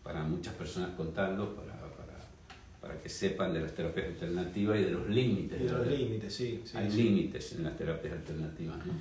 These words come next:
Speaker 2: Sí, ella hizo una terapia alternativa que yo me acuerdo volvió enojadísima.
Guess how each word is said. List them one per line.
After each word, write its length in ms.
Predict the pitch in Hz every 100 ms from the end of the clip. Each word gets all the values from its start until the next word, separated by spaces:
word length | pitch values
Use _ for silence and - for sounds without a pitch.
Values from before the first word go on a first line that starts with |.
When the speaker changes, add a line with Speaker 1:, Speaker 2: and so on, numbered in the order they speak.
| -
Speaker 2:
Sí, 340 | - 123 113 110
ella 260 | 135 151
hizo 240 | 143 139 151
una 240 | 135 123
terapia 320 | 107 110 113 123
alternativa 460 | 117 110 110 147
que 80 | 113
yo 60 | 110
me 80 | 127
acuerdo 340 | 131 147 151
volvió 460 | 117 107 117 135 156
enojadísima. 880 | 120 113 104 98 101 143 - - 104